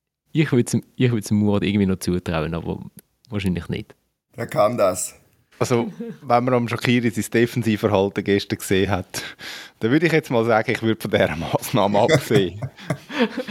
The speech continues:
Speaker 1: Ich glaub, der Xherdan Shaqiri ist einfach auch schon relativ lang da. Und darum weiss er, das Motto ist Inshallah. Also das heisst, es ist in Gottes Hand, es wird schon gut kommen. Und ich glaub, so hat er gestern verteidigt. Und es hat ja gestimmt, gestimmt, hinter dran ist noch der Wittmann gewesen und hat ein bisschen aufgeputzt.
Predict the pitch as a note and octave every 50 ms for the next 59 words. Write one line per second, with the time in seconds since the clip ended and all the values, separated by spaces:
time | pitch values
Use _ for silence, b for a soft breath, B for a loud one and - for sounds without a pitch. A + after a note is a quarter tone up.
0 | C4 C#4+ C4+ C4 A#3 E3 D#3+ - - D3 D3 D3 - C#3 - C3+ C3+ C3 C3 B2
1 | C3+ A#2+ - - C3+ D3 D#3 E3 - - A#2+ C3 A#2+ A#2+ - - - - A2+ C3+
2 | D3+ E3 D3+ C#3 C3 B2 - A#2+ G#2 A#2 A2 G#2 G2+ G#2 G#2+ G#2 G#2 G#2 B2 F#3+
3 | A#3+ - - _ _ _ _ _ _ _ B B B B B B B B B -
4 | B2+ A#2+ A2 B2 A#2+ B2 B2+ C3+ B2 A2+ A2 A2+ A#2+ C3+ C3+ - C3+ B2 A#2+ B2
5 | B2+ - - - - - - A#2+ A#2 B2+ C#3+ - - C#3 B2 A#2 E2+ A2+ A#2+ A#2
6 | - - - - - A#2 A#2 B2 C3+ C3+ - C3 A2+ G#2+ G2+ G2 F#2+ F2+ E2 C#2+
7 | F2+ F2+ - _ _ _ _ _ - A#2 A2+ A2 A2 G#2+ G2+ G#2 G2+ G2+ G2+ G2+
8 | G2+ - - - - - - - - - _ _ - - G#2+ G#2 A#2+ A2+ A2+ A#2+
9 | A#2 - A2 A#2 A#2 - - A#2 - G#2+ F#2+ F#2+ G2+ G2+ F#2 F2+ - G#2+ G#2+ A2
10 | - - B2+ A#2 A2+ A2 A2 - - - G2 E2+ E2 F2+ - _ - G#2 A2 G#2+
11 | - A2+ A2+ - - A#2+ A#2+ B2 A2+ A2 G#2 G#2 G2+ - G#2+ G2+ G2 - F#2+ -
12 | - - F#2+ F2+ F2+ G2 G#2 G2 F2+ - - G2+ F#2+ - A2+ G#2+ A#2+ A#2 - -
13 | C3+ D3+ D#3+ D#3+ D3+ - - D#3+ D#3+ D3 A#2+ B2 C3 C3 - A2 A2+ A#2 A#2 A#2
14 | A2 G#2 G2+ F#2 F#2+ G2 - - A2 - - G2 F#2 F2+ G2 F2+ F2+ - F2 -
15 | F2 - - - F2 D#2 - - - -